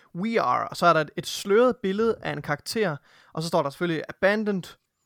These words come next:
real-time experience only for PlayStation five."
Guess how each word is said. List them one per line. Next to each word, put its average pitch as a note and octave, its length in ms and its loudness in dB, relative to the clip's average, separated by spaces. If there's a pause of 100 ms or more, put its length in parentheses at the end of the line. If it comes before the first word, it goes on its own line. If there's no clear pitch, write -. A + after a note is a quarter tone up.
(160)
real-time F3+ 600 2
experience G#3 720 0
only F#3 320 0
for C#3 180 -2
PlayStation D#3 440 -6
five." G#3+ 260 2